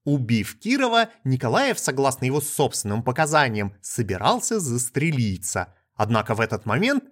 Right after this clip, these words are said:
электромонтёр Платой прямо со стремянки, на которой работал, бросил в Николаева молоток, удар которого пришёлся по голове и лицу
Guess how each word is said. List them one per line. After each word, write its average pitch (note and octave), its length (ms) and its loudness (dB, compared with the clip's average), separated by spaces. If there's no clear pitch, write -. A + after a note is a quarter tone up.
электромонтёр C#3 840 0
Платой G#3+ 680 0
прямо C3+ 460 0
со A2 140 -6
стремянки, B3 580 0
на B3 180 2
которой A#3 300 0
работал, A3+ 520 4
бросил D#3+ 640 4
в G#2 100 -4
Николаева B2+ 540 2
молоток, G#2+ 580 0
удар B2 320 4
которого A#3+ 540 2
пришёлся A2+ 640 -2
по G#2+ 100 -6
голове G2 460 0
и D3+ 240 -4
лицу A#2+ 520 -2